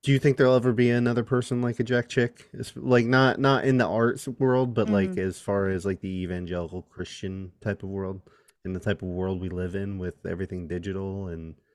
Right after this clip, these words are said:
Speaker 2: God, I mean, who would it be? Like, someone who's good at memes, maybe?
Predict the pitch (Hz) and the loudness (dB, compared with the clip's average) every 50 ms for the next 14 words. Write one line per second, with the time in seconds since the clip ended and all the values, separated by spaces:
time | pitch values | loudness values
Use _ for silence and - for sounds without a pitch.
0 | _ _ _ _ _ _ _ _ _ _ _ _ _ _ _ _ _ _ _ _ | _ _ _ _ _ _ _ _ _ _ _ _ _ _ _ _ _ _ _ _
1 | 196 202 220 214 202 196 185 185 180 208 226 220 214 220 - - 220 214 185 180 | -12 -10 -8 -8 -8 -8 -8 -6 -4 -4 -4 -2 -4 -6 -6 -8 -8 -6 -6 -8
2 | 214 - - 220 202 196 196 196 170 160 196 185 185 - - 165 160 165 180 190 | -8 -8 -8 -6 -4 -4 -4 -6 -6 -6 -6 -6 -6 -8 -8 -8 -8 -6 -4 -2
3 | 202 220 226 - - 262 247 254 233 269 269 277 285 285 262 | -2 -2 -2 0 -2 0 0 0 -2 0 0 2 2 0 0